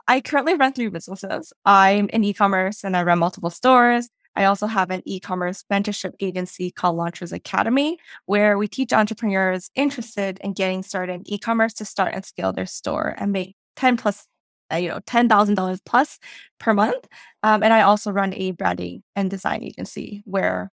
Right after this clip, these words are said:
we're helping founders build their brand, logos, and website for launch. But if I were to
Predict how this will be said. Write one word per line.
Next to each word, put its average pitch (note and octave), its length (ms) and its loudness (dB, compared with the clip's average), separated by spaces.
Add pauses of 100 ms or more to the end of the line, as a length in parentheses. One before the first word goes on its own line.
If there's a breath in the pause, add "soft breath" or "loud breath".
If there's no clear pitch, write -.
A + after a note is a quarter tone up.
we're G3+ 80 0
helping G#3+ 280 0
founders G#3+ 600 2
build G3 340 0
their F#3+ 140 -4
brand, A3+ 400 4
logos, F3+ 360 -2
and F#3 140 -4
website - 360 -8
for - 120 -10
launch. - 400 -10 (1000)
But C#4+ 280 6
if B3 140 0
I B3 120 6
were B3 120 4
to A3+ 180 6